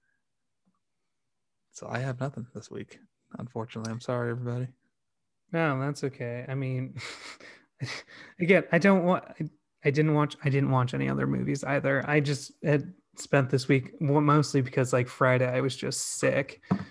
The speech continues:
Speaker 2: So, but Saturday and Sunday, just kinda, and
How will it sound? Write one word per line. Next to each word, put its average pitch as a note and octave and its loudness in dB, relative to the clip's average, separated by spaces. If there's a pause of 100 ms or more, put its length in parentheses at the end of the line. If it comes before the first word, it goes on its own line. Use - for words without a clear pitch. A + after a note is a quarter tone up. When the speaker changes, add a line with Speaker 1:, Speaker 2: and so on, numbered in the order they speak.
(1300)
Speaker 2:
So, A#2+ 4
but B2 4
Saturday C3+ 4
and B2 0
Sunday, B2+ -2
just - -10
kinda, B2+ -6
and D3 -6